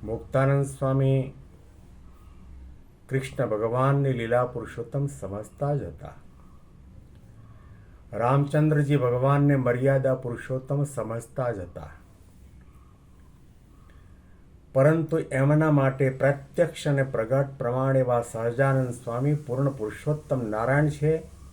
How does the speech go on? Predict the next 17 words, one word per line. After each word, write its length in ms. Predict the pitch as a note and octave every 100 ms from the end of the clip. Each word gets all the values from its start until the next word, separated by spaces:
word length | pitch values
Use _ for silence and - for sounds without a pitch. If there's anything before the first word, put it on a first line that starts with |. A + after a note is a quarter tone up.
| - - - - - - - - - - - - - - - - - -
અને 160 | B2 C3+
એમને 580 | C3+ C3 C3+ D3 D#3+ E3
પોતે 480 | C#3 C3+ C3+ B2+ A2+
શામળિયાના 840 | - A#2+ B2 C#3 D3 C#3 C3 B2
સ્વરૂપની 640 | A2 - B2 C#3+ C#3+ C#3+
અંદર 360 | B2+ A#2 A2+ G#2
સંબોધીને 920 | - - A2+ A#2+ B2+ C#3+ C#3+ D3+ C#3
કહે 380 | - G#2+ G#2+ C3
છે 300 | C3 - F2+ - - - - - - - - - - - - - - - - - - - -
કે, 60 | C3+
"એ 180 | C#3 D3
સહજાનંદ 720 | C#3+ A#2 A#2 C3 C3+ C3+ C3
સ્વામી 420 | C3 B2+ A#2+ A#2+
શામળો 680 | G#2 - G#2+ A2 A#2 A#2+ G2+ - - - - - - - - - - - - - - - - - -
મારે 340 | G2 G2+ A2
ઘેર 360 | G#2 F#2 F#2+ F#2 -
પધાર્યા." 440 | E2 D#2+ D#2+ D#2+